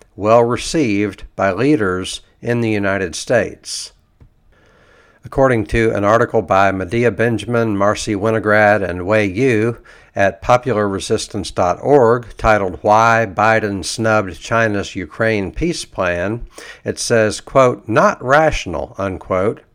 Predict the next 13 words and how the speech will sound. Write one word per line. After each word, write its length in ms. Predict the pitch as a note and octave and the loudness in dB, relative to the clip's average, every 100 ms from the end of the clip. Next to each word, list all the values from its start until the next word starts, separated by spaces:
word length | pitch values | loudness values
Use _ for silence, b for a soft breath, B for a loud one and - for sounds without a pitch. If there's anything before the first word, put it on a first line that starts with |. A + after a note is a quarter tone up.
| _ _ b b b b b b b | _ _ b b b b b b b
is 160 | A2 - | -6 2
how 220 | D3+ E3 | 4 4
Biden 460 | B2+ C3 C#3 C#3+ | 4 4 4 0
described 600 | C#3 B2+ - A#2+ B2+ C3+ | -4 -6 2 4 4 2
the 80 | C3 | -4
plan 580 | - - B2 A2+ G#2+ A2 | -10 -2 2 2 2 0
that 160 | G#2 - | -4 -6
calls 460 | - A2 A2+ G#2+ | 0 2 4 0
for 180 | - G#2+ | -2 -4
de-escalation 1400 | F#2 C3 F3 F3 D#3+ - E3 D#3+ E3+ D3+ - D2 D2+ C#2+ B B B | -2 -2 0 0 -4 -4 0 0 0 -2 -6 -6 -8 -12 B B B
toward 320 | - B2 A#2+ C3 | -4 2 2 2
a 60 | |
ceasefire, 1040 | B2 - G3 - - F#2+ F2 D#2 E2+ C3 | -4 -4 -4 -4 -6 0 0 0 -2 -4